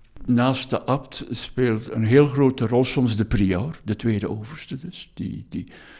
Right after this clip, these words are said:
soms zeer begaafd is om de complementaire rol te spelen, waar iedereen bij terecht kan, ook als ze niet meer bij de abt durven komen. <laughs> Dus, eh,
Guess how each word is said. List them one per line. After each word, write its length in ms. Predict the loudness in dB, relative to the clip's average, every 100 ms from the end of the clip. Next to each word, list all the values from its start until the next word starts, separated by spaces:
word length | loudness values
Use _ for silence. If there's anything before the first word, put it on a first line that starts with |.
| -20
soms 300 | -14 -10 -6
zeer 220 | 0 0
begaafd 440 | 2 2 2 2 0
is 140 | 0
om 100 | 0
de 80 | 0
complementaire 680 | -2 -2 0 0 2 0 2
rol 240 | 0 0
te 100 | -2
spelen, 520 | -8 -4 -2 -2 -4 -10 -10
waar 140 | 0 4
iedereen 420 | 6 6 8 8
bij 160 | 8 6
terecht 480 | 4 2 0 -6 -14
kan, 360 | -10 -4 -4 -4 -8 -14 -6
ook 160 | -2
als 120 | -2
ze 100 | 0
niet 100 | 2
meer 160 | 4 4
bij 160 | 2 -2
de 80 |
abt 220 | -2 -6 -4
durven 280 | -4 -2
komen. 420 | -6 -2 -2 0 -4 -8
<laughs> 0 |
Dus, 320 | -2 -2 -2
eh, 100 | -4